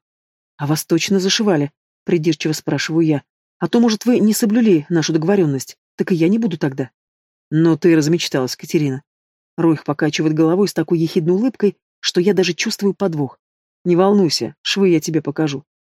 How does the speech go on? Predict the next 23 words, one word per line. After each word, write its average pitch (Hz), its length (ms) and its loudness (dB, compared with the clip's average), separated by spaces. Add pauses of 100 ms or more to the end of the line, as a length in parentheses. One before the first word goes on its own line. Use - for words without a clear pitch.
(140)
Перед 185 200 2
тем, 214 160 0
как 175 160 -4
ты - 80 -2
начнёшь 175 400 0
отрабатывать 180 640 -2
заплаченные 196 640 -2
мной 180 200 2
за 165 120 -2
приват 147 300 0
деньги». 123 360 -6 (720)
Я 135 140 -4
чувствую 208 420 -2
какой-то 196 460 -2
подвох 156 400 -2
в 175 40 -4
его 147 200 -4
словах. 139 460 -6 (400)
Что-то - 320 -4
он 214 60 2
совершенно 208 540 0
точно 208 340 -2
задумал. 175 500 0